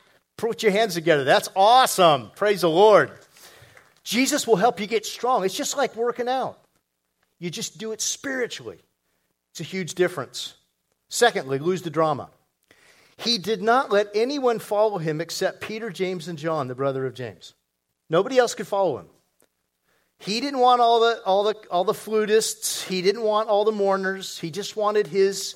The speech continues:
inner circle. He was, he was very particular about who was closest to him. I think there was a practical reason here. He was,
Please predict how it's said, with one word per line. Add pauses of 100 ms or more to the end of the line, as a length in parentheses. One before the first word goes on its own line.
(120)
inner
circle. (1200)
He
was,
he
was
very
particular
about
who
was
closest
to
him.
I
think
there
was
a
practical
reason
here. (400)
He
was,